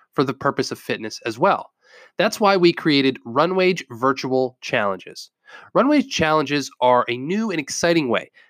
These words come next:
to stay physically active and maintain social distancing.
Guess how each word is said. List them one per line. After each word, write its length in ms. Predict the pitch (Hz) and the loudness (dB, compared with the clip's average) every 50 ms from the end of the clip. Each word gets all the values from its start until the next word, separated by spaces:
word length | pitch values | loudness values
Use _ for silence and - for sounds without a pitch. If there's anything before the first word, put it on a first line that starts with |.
| _ _ | _ _
to 80 | 143 | -8
stay 340 | 131 - - 165 151 151 - - - - _ | -8 -2 2 2 2 2 2 -2 -10 -4 _
physically 420 | 170 170 170 254 - - 220 - | -2 0 0 0 0 0 -2 0
active 400 | 127 117 117 - - 131 117 - - _ _ | 0 -2 -2 -2 -4 -6 -6 -6 -10 _ _
and 320 | - 180 196 208 214 214 202 | -2 0 2 2 0 0 2
maintain 480 | 190 170 160 160 - 143 143 139 139 | 2 2 0 0 -2 -2 -2 -2 -2
social 380 | 131 - - 117 113 107 - 127 | -4 -6 -6 -6 -6 -4 -6 -8
distancing. 520 | 113 127 147 - - - 107 - - - | -4 -4 -4 -6 -6 -10 -14 -14 -14 -16